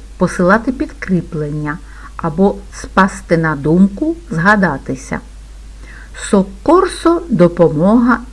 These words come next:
і підтримка. Тобто пронто соккорсо —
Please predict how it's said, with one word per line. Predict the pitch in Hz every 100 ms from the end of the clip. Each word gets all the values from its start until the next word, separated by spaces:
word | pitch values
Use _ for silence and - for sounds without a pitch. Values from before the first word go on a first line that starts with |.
| -
і | 196
підтримка. | 208 - - 160 151 147 - - 185 - - - - - -
Тобто | 254 254 - 262
пронто | 240 220 214 - 233
соккорсо — | - 240 233 - 202 185 -